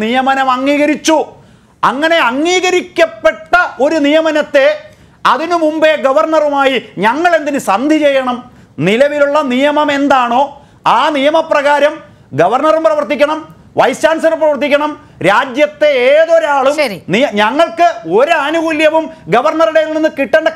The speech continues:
Speaker 1: കാര്യമില്ല. ഭരണഘടനാപരമായി ഒരു സംസ്ഥാനത്തിന് എന്തൊക്കെ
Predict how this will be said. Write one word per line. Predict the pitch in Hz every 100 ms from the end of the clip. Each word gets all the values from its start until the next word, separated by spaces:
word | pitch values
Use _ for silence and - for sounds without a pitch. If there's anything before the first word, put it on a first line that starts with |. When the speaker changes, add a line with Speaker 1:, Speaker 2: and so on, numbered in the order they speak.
| 277
Speaker 1:
കാര്യമില്ല. | 302 339 339 330 311 220 - - -
ഭരണഘടനാപരമായി | 208 294 339 320 320 311 302 294 285 285 311 - - 180
ഒരു | 302 254
സംസ്ഥാനത്തിന് | 240 - 311 320 302 302 302
എന്തൊക്കെ | 277 330 349 339